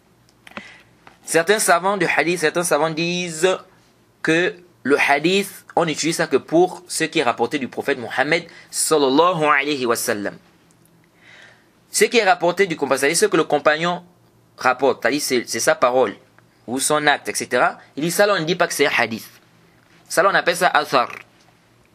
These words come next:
On appelle ça quoi ? Athar, et non hadith. Le hadith, c'est la parole du prophète Mohammed. C'est-à-dire ce qui est rapporté du prophète comme parole, approbation, hein, acte, comme ce qu'on a, on a déjà,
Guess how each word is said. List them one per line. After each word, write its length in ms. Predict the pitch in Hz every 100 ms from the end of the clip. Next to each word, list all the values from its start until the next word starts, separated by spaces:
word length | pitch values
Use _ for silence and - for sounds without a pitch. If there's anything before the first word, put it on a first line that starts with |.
| _ _ _ _ _
On 80 | -
appelle 180 | 131 156
ça 120 | 165
quoi ? 260 | 151 160 - _ _ _ - -
Athar, 400 | - 160 165 143 - - _ -
et 80 |
non 140 | 135 160
hadith. 460 | - 143 147 - - _ _ _ _ _ -
Le 120 | 107
hadith, 640 | - 139 156 208 262 - - _ _ _
c'est 320 | - - 151
la 120 | 175 127
parole 320 | 123 123 156
du 100 | 120
prophète 300 | 107 120 135
Mohammed. 260 | 107 104
C'est-à-dire 200 | 104 127
ce 60 | 170
qui 120 | -
est 60 | 143
rapporté 260 | 110 107
du 80 | 135
prophète 320 | 110 98 113
comme 180 | 131 123
parole, 360 | 113 101 117 127
approbation, 640 | - 95 - - 120 135 -
hein, 180 | 101 107 - -
acte, 320 | - 139 - -
comme 160 | 135
ce 120 | 135
qu'on 160 | 135 123
a, 140 | 127 - _ -
on 60 | 117
a 20 |
déjà, 340 | 117 113 131